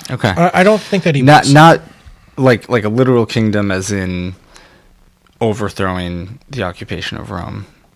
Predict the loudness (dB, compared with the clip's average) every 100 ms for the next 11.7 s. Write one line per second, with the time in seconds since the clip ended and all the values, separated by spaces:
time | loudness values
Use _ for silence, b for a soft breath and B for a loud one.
0 | _ -18 B B -2 0 0 -2 0 2
1 | 4 2 0 -4 -6 -6 -2 2 2 2
2 | -4 B 2 6 8 8 6 4 6 6
3 | 4 4 2 2 2 2 0 0 2 2
4 | 0 -2 0 0 0 -2 -2 -4 -4 -4
5 | -4 -6 -6 -4 -4 -2 -6 -6 -8 -4
6 | -4 -4 -4 -4 -4 -2 -2 -2 -2 -4
7 | -6 -4 0 0 -2 -4 -4 -4 -10 -8
8 | -6 -2 -4 -4 -14 -6 -2 0 -2 -4
9 | -8 -14 b b b b b 2 6 6
10 | 6 2 2 2 4 4 4 2 2 2
11 | 2 0 0 2 2 0